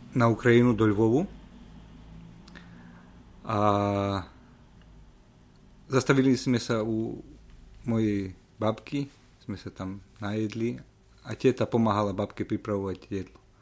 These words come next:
Babka už zomrela, ale teta ešte žije. A keď uväznili nášho pátra Ivana, tak som jej poslal fotku a hovorím, že to je ten, čo s-,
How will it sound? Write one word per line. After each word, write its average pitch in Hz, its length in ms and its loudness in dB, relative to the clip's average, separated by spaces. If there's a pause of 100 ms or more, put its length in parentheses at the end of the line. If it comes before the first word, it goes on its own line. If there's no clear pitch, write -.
(720)
Babka 120 240 -4
už 110 240 4
zomrela, 127 320 2
ale 117 80 2
teta 131 240 2
ešte 120 240 -2
žije. 95 320 -8 (720)
A - 80 -12
keď 107 400 0
uväznili 135 800 -2 (400)
nášho 110 640 -6
pátra 110 400 -4
Ivana, 113 480 -4
tak - 160 -10
som 117 160 0
jej 113 80 2
poslal 139 320 0
fotku 127 560 -2 (560)
a 110 80 2
hovorím, 117 240 6
že 104 80 -2
to 147 100 4
je 151 120 6
ten, 160 180 2
čo 143 160 -4
s-, - 80 -14